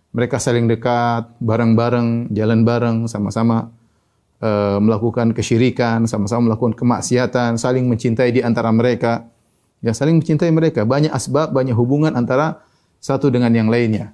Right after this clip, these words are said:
Tetapi seluruh hubungan terputus, ya. Ya.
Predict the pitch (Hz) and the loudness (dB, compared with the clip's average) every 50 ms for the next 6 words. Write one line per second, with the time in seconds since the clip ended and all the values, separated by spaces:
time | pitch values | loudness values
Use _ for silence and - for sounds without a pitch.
0 | _ _ - 123 127 147 147 - 208 185 - - 147 160 170 175 127 143 139 139 | _ _ -6 -2 0 0 0 2 0 0 0 2 2 4 4 4 4 2 2 2
1 | 165 180 196 208 208 220 208 - - _ _ _ _ _ _ _ _ _ _ - | 2 2 2 2 2 0 -2 -6 -12 _ _ _ _ _ _ _ _ _ _ -2
2 | 156 151 190 214 202 - 160 160 - - - 120 117 113 - - _ _ _ _ | 0 2 2 2 4 4 0 0 0 0 0 0 0 -2 -6 -10 _ _ _ _
3 | _ _ _ _ _ _ - 110 107 113 - | _ _ _ _ _ _ -2 0 0 0 -2